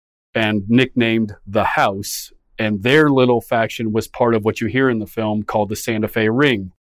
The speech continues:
which was a big political machine,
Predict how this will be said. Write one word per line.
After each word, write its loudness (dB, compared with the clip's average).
which 0
was 4
a 2
big 4
political 0
machine, -2